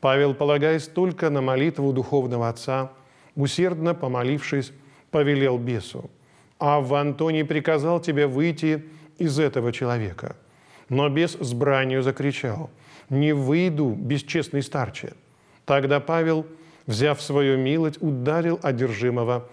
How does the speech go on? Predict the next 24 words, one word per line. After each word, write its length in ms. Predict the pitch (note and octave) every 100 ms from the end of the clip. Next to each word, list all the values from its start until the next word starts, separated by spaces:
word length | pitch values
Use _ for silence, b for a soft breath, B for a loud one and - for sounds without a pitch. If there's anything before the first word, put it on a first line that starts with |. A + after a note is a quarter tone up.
| B B
по 120 | D3
спине 420 | C3 - C3+ C3 B2+
со 120 | B2+
словами: 560 | - B2+ A2 F2+ D3+ - B B B B
«Выйди», 680 | A2+ G2+ C#3+ F3+ B2 G2 - - b
сказал 440 | b - D#3+ D#3 E3
Авва 260 | D#3 C#3+ C#3+
Антоний. 520 | C#3+ D3 B2+ F#2+ - - b b b
Но 200 | B2+ C#3+
бес 260 | C#3 D#3 D3+
стал 340 | - - E3 E3
ещё 300 | D3+ - D3+
сильнее 460 | - C#3 C3+ C#3
бранить 520 | B2+ C3+ C3 C#3 C#3 -
и 60 | C#3+
его, 580 | C3+ B2 B2 D#3 D#3+ B B B -
и 160 | D#3 G4
Антония. 680 | C#3 B2+ C#3+ A#2+ F#2 E2 - - _ b b -
Наконец 520 | C#3 D#3 D#3 D#3 -
Павел 460 | F3 E3+ E3+ E3 E3 B B B
пригрозил 600 | D3+ C#3+ D3+ C#3 C#3 C#3
ему, 260 | A#2+ A#2 A#2+
что 220 | - C3+
пойдёт 580 | B2 B2+ B2 C#3 C#3+